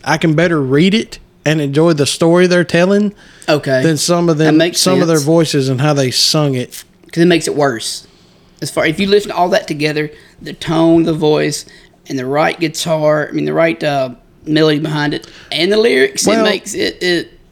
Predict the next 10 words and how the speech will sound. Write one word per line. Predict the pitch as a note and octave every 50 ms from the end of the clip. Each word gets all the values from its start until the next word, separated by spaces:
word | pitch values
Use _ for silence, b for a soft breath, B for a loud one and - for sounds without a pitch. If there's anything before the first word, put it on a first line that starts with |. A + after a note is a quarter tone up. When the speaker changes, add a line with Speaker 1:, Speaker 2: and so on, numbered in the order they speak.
| _ -
Speaker 1:
here's | - F3 A3+ A#3 G#3 -
my | G3 F3 E3
thing. | F#3 F#3+ F3+ E3+ D#3 D3 D3 - - - - - - - _ _ _ _ _ _ _ _ _ -
I | - D3+
don't | D3+ D3+ D#3 F3+ G#3 F3+
dislike | F#3+ G#3+ A3+ G#3+ - G#3 G3+ F#3 D3+ D3
Johnny | D3 D#3+ D3+ D3 C#3+ C3
Cash | - C#3+ C#3 C3+ B2+ B2+
at | C#3+ C#3+ D3
all. | D3+ D#3+ D3+ B2+ A2 -